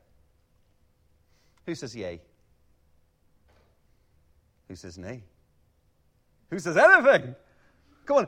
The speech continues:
who sa-, hands up if you think there's an afterlife in Eastern thought. Have a crack at it, it doesn't matter. Hands up if you think there isn't one. Okay, you're both right. In Confucianism, no, there is not an afterlife.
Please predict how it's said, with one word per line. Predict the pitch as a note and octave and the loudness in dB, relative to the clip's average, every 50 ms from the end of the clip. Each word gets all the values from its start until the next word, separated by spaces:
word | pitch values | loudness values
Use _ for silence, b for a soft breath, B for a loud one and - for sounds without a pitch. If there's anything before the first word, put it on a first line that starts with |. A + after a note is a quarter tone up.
| - - | -2 -6
who | A#3 D#4 | -4 -4
sa-, | - D4+ A#3+ - | -2 -4 -4 -2
hands | A3 D4 C#4 A3 | 0 -2 0 0
up | B3 F#3 | 0 -2
if | F3+ D3+ | -2 -2
you | |
think | D#3+ F3+ E3 | -6 -6 -6
there's | E3 D3 D3+ | -6 -6 -4
an | E3 | -2
afterlife | D3+ C#3 C3 - C#3 B2 A2 G#2+ - | -2 -2 -2 -4 -4 -4 -4 -4 -4
in | A#2 | -10
Eastern | A2 - - A2 G2 | -12 -12 -14 -16 -14
thought. | - F#2 D#2+ - _ - - - _ _ _ _ _ _ _ _ _ _ _ _ _ _ _ _ _ _ _ _ _ _ _ _ _ _ _ _ _ _ _ _ _ _ _ _ _ _ _ _ - | -12 -12 -12 -12 _ -20 -20 -20 _ _ _ _ _ _ _ _ _ _ _ _ _ _ _ _ _ _ _ _ _ _ _ _ _ _ _ _ _ _ _ _ _ _ _ _ _ _ _ _ -12
Have | A3+ A3+ | -10 -10
a | A3 | -10
crack | - - - - - - | -12 -12 -12 -12 -10 -8
at | D3+ | -8
it, | A#2+ | -8
it | B2 | -6
doesn't | - F3 E3+ C#3 | -6 -6 -6 -4
matter. | C#3 D3 B2 G#2 - - b b b b b b b b b b | -4 -4 -4 -4 -8 -12 b b b b b b b b b b
Hands | F#3+ G3+ G#3+ A3+ | -2 0 0 0
up | G#3+ F#3+ | -2 -2
if | D3 | -2
you | F3 | -6
think | F#3 D#3 | -6 -4
there | D#3 E3 E3+ | -2 -2 -2
isn't | E3 C#3 D3 F#2 | -2 -4 -6 -10
one. | G#2 G2 F2 E2+ - _ _ _ _ _ _ _ _ _ _ _ _ _ _ _ _ _ _ _ _ _ _ _ _ - | -12 -12 -14 -16 -20 _ _ _ _ _ _ _ _ _ _ _ _ _ _ _ _ _ _ _ _ _ _ _ _ -14
Okay, | C3+ - B2+ | -8 -6 -6
you're | A#2 A#2+ | -4 -2
both | D3 C#3+ B2+ - | -2 -2 -2 -2
right. | A2+ E2+ - - - B B B B B B B B B B B B B B B B _ - | -6 -8 -8 -10 -20 B B B B B B B B B B B B B B B B _ -2
In | F#3 G3 G#3 | 0 0 0
Confucianism, | G3+ - B3 A#3+ A3+ A3 - B3 C#4 D4+ E4 - - A#3+ G3+ D#3+ C3+ A#2+ - A#2 A2 A#2 C3 C3+ E3+ | -2 -2 -2 -2 -2 -2 -2 0 0 0 2 0 -2 -2 -2 -2 -2 -2 -4 -6 -6 -6 -6 -6 -2
no, | F3 F3+ F3+ F3 F3+ F3 | 2 4 6 6 4 2
there | - - D3 D3+ D3+ | -2 -6 -8 -8 -8
is | D3 A#2+ C#3+ | -8 -6 -2
not | D3+ C#3+ B2+ B2 | -2 -2 -2 -2
an | A#2+ A#2 | -4 -6
afterlife. | A2 G#2 G2 - - G#2+ F2 D#2+ D2 D2 - - - - | -6 -6 -8 -10 -12 -14 -14 -14 -14 -16 -20 -20 -20 -20